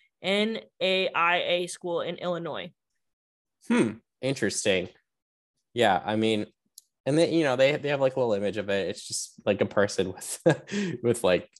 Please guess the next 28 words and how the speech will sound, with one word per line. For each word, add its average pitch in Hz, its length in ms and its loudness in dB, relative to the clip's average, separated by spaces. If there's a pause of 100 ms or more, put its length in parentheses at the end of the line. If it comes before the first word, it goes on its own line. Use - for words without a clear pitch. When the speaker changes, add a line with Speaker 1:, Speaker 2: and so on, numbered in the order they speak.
Speaker 2:
troll 107 340 4
hair 92 340 2
slicked - 520 -4
back. 95 400 2 (300)
I 170 120 6
kind 220 220 8
of 165 100 4
like 156 280 4
troll 147 280 6
hair, 139 260 6
like, 110 400 2
that's, 104 220 -2
like, 90 220 -4
pointy, 123 480 0
like 95 200 2
Speaker 1:
Me 262 80 2
Speaker 2:
those - 120 2
little 254 200 6
Speaker 1:
too. - 40 -14
Speaker 2:
figurines. 107 680 0 (260)
Like, 131 180 4
they 208 120 8
need 214 260 4
that. 101 240 2 (100)
What 139 200 0
are 185 40 4
they 160 140 0
doing? 143 360 0